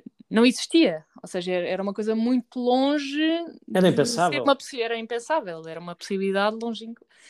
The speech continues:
Speaker 1: que não, não existiria, não é? Eh, e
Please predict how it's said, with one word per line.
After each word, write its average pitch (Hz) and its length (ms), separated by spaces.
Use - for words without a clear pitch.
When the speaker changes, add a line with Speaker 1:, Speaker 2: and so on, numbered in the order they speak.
Speaker 1:
que 247 420
não, 196 460
não 180 140
existiria, 185 600
não 165 120
é? 175 100
Eh, 185 480
e 190 360